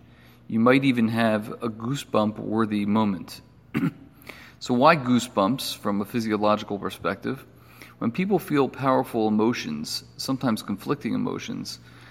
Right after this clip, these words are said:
such as with Yisro, the hypothalamus sends a message through your nerves to the muscles in the skin to begin to tighten up. And when skin becomes tight, the hairs stand on end,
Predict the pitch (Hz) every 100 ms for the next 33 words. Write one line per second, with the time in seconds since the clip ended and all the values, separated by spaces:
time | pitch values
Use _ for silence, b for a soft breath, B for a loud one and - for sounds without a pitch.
0 | B - 107 113 101 101 - 131 127 -
1 | 87 - B B B - 107 139 151 123
2 | - 135 143 101 98 - - - B B
3 | B - 127 127 117 110 120 131 120 -
4 | - 120 110 104 110 110 95 101 - 107
5 | 101 107 120 123 113 104 98 95 - -
6 | 104 95 95 - 107 107 135 135 - 131
7 | 107 - 101 90 - - - B B B
8 | B - 107 104 - 156 151 127 127 117
9 | - - 147 120 - 101 123 123 - -
10 | 113 107 98 101 110 147 147